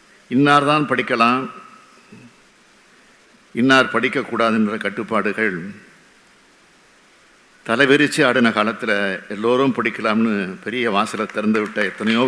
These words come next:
கல்லூரிகள்ல லைலா கல்லூரியும் மிக முக்கியமான ஒன்று. சமூகத்துல,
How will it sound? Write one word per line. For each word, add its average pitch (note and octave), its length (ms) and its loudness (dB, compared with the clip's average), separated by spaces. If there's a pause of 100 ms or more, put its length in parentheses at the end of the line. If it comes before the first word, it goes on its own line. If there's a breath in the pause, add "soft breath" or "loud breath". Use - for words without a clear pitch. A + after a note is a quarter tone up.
கல்லூரிகள்ல G2 540 -2 (960)
லைலா A2+ 360 2
கல்லூரியும் F#2+ 480 -2 (560)
மிக G2+ 260 -4
முக்கியமான F#2+ 380 -4 (100)
ஒன்று. - 220 -12 (3000)
சமூகத்துல, D3 680 4